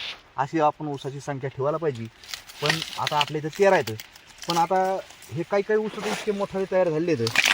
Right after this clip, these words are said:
की असे ऊस मोडा वाटत नाहीत. हे बघा, पूर्ण ऊसाने आता हे कांडी धरलेली आहे. मग आता एवढे मोठाले ऊस आपल्याला मोडा वाटत नाहीत.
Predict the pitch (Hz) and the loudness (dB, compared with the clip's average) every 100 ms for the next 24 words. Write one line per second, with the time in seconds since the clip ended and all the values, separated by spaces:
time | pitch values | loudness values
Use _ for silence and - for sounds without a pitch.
0 | - - - - 151 156 175 160 175 165 | 2 -4 -2 0 2 2 0 0 2 4
1 | 165 175 156 131 127 117 120 160 - - | 8 8 6 4 2 4 2 -2 -10 -16
2 | - 110 92 98 - _ _ 233 233 226 | -4 -2 0 -4 -10 _ _ 6 8 6
3 | 208 208 196 185 170 170 - - - - | 4 4 4 6 6 4 0 -6 -14 -14
4 | - - - - - 160 - - - 170 | -16 -18 -20 -8 2 2 2 -10 -2 2
5 | 170 131 117 120 110 110 123 139 147 147 | 4 4 4 4 4 4 4 4 6 6
6 | 151 151 156 143 - 139 135 143 143 131 | 6 6 4 4 -2 -2 0 0 0 2
7 | 135 131 131 143 156 147 110 104 107 104 | 0 0 0 4 6 6 4 -2 -4 -4